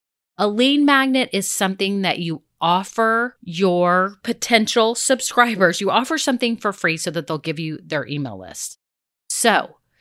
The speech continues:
maybe it's a free download of some sort. Maybe it's a printable. Let's just say I was a graphic artist and I helped people with their graphic arts for their business, but I also created these really pretty pieces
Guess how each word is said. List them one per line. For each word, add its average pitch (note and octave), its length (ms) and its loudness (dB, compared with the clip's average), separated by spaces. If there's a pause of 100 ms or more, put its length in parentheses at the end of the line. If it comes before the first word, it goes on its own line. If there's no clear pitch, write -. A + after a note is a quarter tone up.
(300)
maybe D#3+ 600 -2
it's F#3 240 -4
a E3+ 120 -4
free F3 840 -6 (300)
download E3 560 2
of D3 80 -4
some D#3 240 -4
sort. C3+ 280 -6
Maybe F3+ 200 -4
it's G#3+ 100 -2
a G#3 40 -2
printable. D#3+ 420 -2 (160)
Let's A3+ 200 2
just C#4+ 200 2
say G3 420 4
I F3 380 4
was E3+ 180 -6
a E3 60 -4
graphic E3+ 380 -2
artist D#3 680 -2
and D#3+ 320 -4
I D#3+ 600 -2
helped - 360 0
people F3+ 540 -2
with F#3+ 100 -6
their A#3 100 0
graphic G#3+ 340 0
arts F#3+ 240 0
for - 100 -8
their F#3 100 2
business, F#3 340 -2
but G3 120 0
I E3 140 0
also G#3 500 0
created F#3 480 -4
these E3 220 -6
really F3+ 420 -2
pretty F3 420 -6
pieces E3 640 -12